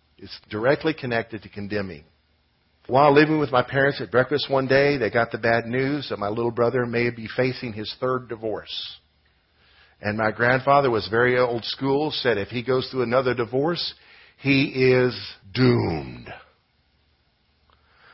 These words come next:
My mother, lovingly but powerfully as she can, rebuked him. He did not repent. A few weeks later, he goes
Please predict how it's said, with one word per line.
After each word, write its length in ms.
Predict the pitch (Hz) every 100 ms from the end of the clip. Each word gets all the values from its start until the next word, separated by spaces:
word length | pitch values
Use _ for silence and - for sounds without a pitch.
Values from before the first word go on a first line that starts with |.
| _
My 160 | 101 110
mother, 320 | 117 131 127
lovingly 640 | 104 117 143 175 180 185
but 260 | 190 101 -
powerfully 520 | - 101 127 143 165
as 60 | 156
she 120 | -
can, 640 | 156 160 165 160 175 180 - _ _ _ _ _ -
rebuked 640 | 127 151 147 214 214 -
him. 340 | 90 64 64 69 _ _ _ _ _ _ _ _
He 280 | - 156 143
did 200 | 123 101
not 320 | 110 123 -
repent. 420 | 120 - 139 78 _ _ _ _ _ _ _ _ _ _ _ _ _ _ - - -
A 120 | 117
few 300 | - 165 160
weeks 320 | 160 147 -
later, 500 | 151 151 175 196 240 - _ _ _ _ _ _ - _
he 160 | 139
goes 400 | 127 135 139 135